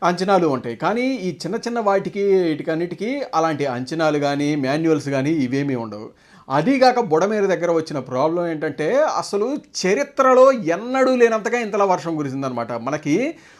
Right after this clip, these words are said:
ఒక కుండపోత ఐదు రోజులు కంటిన్యూస్గా కురిస్తే ఎంత వర్షపాతం వచ్చిద్దో అది కేవలం రెండు గంటల్లోనే కురిసిందనమాట. అసలు ఇలాంటి అంచనాలే లేవు అనమాట, ఇలాంటిది ఒకటి జరుగుద్ది అనే అంచనాలే లేవు. అదిగాక అది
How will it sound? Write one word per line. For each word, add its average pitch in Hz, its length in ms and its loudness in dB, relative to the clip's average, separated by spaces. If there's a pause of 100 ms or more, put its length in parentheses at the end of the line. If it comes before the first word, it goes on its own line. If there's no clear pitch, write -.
(140)
ఒక 165 180 0
కుండపోత 220 1040 0
ఐదు 196 360 2
రోజులు 214 300 2
కంటిన్యూస్గా 175 600 -2
కురిస్తే 160 560 0
ఎంత 139 260 -2
వర్షపాతం 147 640 0 (360)
వచ్చిద్దో 135 560 -2 (480)
అది 170 240 4
కేవలం 220 640 0
రెండు 190 200 2
గంటల్లోనే 240 460 2
కురిసిందనమాట. 120 640 -4
అసలు 269 280 2
ఇలాంటి 226 400 2 (120)
అంచనాలే 302 500 6
లేవు 240 240 6
అనమాట, 262 300 2 (240)
ఇలాంటిది 151 380 -2
ఒకటి 139 200 -2
జరుగుద్ది 180 460 0
అనే 175 120 2
అంచనాలే 208 600 4
లేవు. 151 300 0
అదిగాక 254 440 4
అది 214 240 0